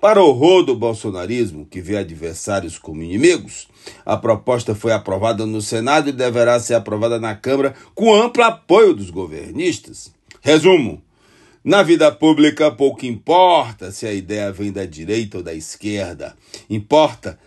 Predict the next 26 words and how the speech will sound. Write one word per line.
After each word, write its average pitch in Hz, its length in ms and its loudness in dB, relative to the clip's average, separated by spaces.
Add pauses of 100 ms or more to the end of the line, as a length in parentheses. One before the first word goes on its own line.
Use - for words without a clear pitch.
se - 160 -10
ela 107 180 -4
atende 123 440 0
o - 20 -4
interesse 90 580 -10
nacional. 76 760 -16 (800)
O 139 140 0
Brasil 160 420 6
é 143 60 2
muito 170 500 2
grande. 76 600 -16 (320)
O 113 80 -2
liberalismo 131 760 2
conservador 95 960 -6
e 95 140 -2
a 117 60 2
lógica 101 580 2
do 85 160 -8
mais 78 320 -12
Estado 139 600 -2 (280)
precisam 147 480 0
ser 127 180 -4
ajustados 120 760 -2
a 113 100 -2
partir 101 380 -12
de 110 140 -14